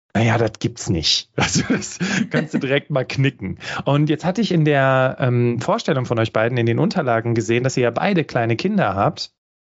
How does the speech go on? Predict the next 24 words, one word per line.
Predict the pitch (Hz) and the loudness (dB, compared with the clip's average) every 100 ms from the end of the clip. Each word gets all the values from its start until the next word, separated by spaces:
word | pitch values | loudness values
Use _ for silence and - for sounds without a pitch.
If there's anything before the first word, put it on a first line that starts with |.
| _ _ | _ _
Jetzt, | 208 156 156 - | 0 2 0 -2
Simone, | - 135 156 156 147 139 - | -2 2 2 4 4 2 0
mal | 160 143 147 | 2 2 2
an | 143 | 0
dich | 175 - | 0 -2
ganz | 156 139 | -4 -4
konkret | - 135 - 185 | -2 -2 0 0
gefragt. | - 131 - 110 - | -2 -4 0 0 0
Wie | 160 | 0
funktioniert | 240 208 - 202 214 139 | 0 -2 0 2 2 0
Vereinbarkeit | - 120 117 113 107 110 110 107 | -2 -2 0 0 0 0 0 -2
von | - 107 | -2 -4
Familie | 107 104 110 104 | 0 2 4 4
und | 104 95 | 2 0
Beruf | 98 95 92 | 0 0 -2
bei | - | -4
P | 95 - 98 | -6 -2 -2
E | 95 | 0
C? | - 98 98 | -2 -4 -2
Wie | 127 | -2
funktioniert | - 143 - 127 123 | 0 -2 0 0 0
das | 123 | -4
für | 113 | -4
dich? | 107 101 - | -4 -6 -8